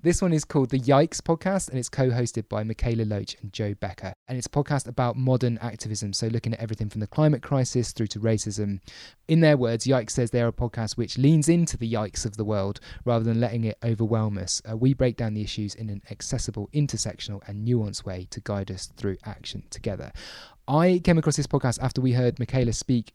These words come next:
in Glasgow at cop twenty-six during the Fridays for Future gathering in, in George Square in, in Glasgow. She spoke there alongside Greta Thunberg, a number of brilliant, uh, land defenders and young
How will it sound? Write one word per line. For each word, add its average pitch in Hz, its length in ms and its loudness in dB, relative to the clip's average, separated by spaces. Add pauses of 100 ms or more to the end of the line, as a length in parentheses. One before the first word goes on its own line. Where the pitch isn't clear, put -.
(120)
in 143 220 2
Glasgow 117 440 0 (100)
at 113 260 -6 (100)
cop - 220 -4
twenty-six 120 480 -2
during 113 240 0
the 110 80 -2
Fridays 113 460 -2
for - 100 -18
Future 107 600 -6 (360)
gathering 110 640 -2
in, 110 180 -6
in 110 160 -6
George 113 220 -4
Square 101 400 -4
in, 104 160 -8
in 107 140 -8
Glasgow. 104 420 -6
She 123 120 -4
spoke 143 360 4
there 101 160 0
alongside 104 380 -6
Greta - 200 -8
Thunberg, 143 540 4 (320)
a 104 80 -6
number 107 320 -2
of - 180 -10
brilliant, 113 640 -2
uh, 107 120 -4
land 131 300 2
defenders 113 400 0
and 107 140 -2
young 110 340 -2